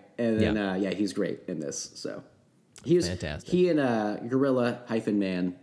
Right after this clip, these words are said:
Speaker 2: Thank you.
Speaker 1: uh, were my, uh, favorites of the new people.
Speaker 2: Yeah, yeah.
Speaker 1: Mm-hmm.
Speaker 2: I like any time,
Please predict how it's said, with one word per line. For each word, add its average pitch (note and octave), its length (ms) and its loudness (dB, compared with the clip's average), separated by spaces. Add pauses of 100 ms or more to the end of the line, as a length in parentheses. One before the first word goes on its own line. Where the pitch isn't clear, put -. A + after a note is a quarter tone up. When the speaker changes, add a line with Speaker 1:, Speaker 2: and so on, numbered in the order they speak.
(200)
Speaker 2:
Thank F#2 300 0
you. F2 60 -6
Speaker 1:
uh, F2+ 100 -10 (100)
were G#2+ 80 -2
my, F#2+ 260 0
uh, F2+ 220 -6
favorites - 500 -2 (720)
of F#2 80 -4
the F#2 60 0
new F#2 120 2
people. A#2 100 0
Speaker 2:
Yeah, D3+ 280 0 (120)
yeah. G#2 160 0
Speaker 1:
Mm-hmm. F#2+ 180 -2 (100)
Speaker 2:
I A#2 80 0
like G#3 180 2
any G3+ 160 2
time, D#3+ 380 0